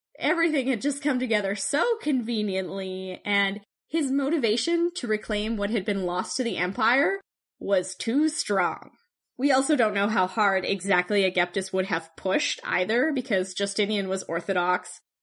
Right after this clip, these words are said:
and Theodahad was an Arian Ostrogoth who was threatening to kill his own senate. So,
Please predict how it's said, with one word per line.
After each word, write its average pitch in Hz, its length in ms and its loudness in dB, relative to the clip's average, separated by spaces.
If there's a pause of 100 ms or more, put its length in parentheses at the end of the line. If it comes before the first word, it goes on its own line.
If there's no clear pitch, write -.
(120)
and 196 140 -4
Theodahad 190 640 2
was 180 160 0
an 185 100 -2
Arian 180 380 2
Ostrogoth 175 840 0
who 208 140 0
was 165 240 -2 (160)
threatening 202 480 0
to 202 100 -2
kill 196 400 -2
his 202 300 -2
own 185 280 0
senate. 190 640 -2 (400)
So, 190 800 -2